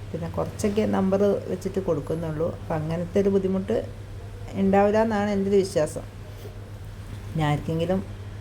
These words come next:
ഇതിന് മുന്നേ നമ്പർ വാങ്ങിയവരുണ്ടല്ലോ, അവർക്ക് എന്തെങ്കിലും ബുദ്ധിമുട്ടുണ്ടെങ്കിൽ പറഞ്ഞാൽ മതി. ഇതിൻ്റെയൊക്കെ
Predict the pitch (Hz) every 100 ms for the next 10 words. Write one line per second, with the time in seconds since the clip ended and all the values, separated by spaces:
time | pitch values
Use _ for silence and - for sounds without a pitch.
0 | 196 185 196 196 202 190 202 214 190 196
1 | 214 220 190 160 156 156 - 190 - -
2 | 202 214 226 226 220 214 220 208 214 311
3 | 196 160 160 151 147 147 - - - -
4 | - - - - - - - - - -
5 | - - - - - - - - - -
6 | - - - - - - - - - -
7 | 190 202 196